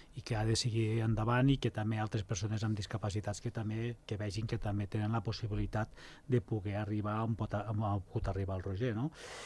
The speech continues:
No solament en esquí, sinó també amb altres, amb altres, eh, eh, esporti-, eh, mm, disciplines esportives, no?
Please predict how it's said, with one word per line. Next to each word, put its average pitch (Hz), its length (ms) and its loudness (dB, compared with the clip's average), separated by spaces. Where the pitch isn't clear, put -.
No 131 120 12
solament 117 340 8
en 113 120 6
esquí, 139 360 4
sinó 117 260 4
també 113 260 2
amb 110 280 -2
altres, 104 600 -2
amb 98 140 -2
altres, 95 320 -4
eh, 104 60 -2
eh, 98 1080 -2
esporti-, 113 540 -2
eh, 98 420 -2
mm, 95 800 -6
disciplines 113 520 0
esportives, 104 680 4
no? 120 120 -4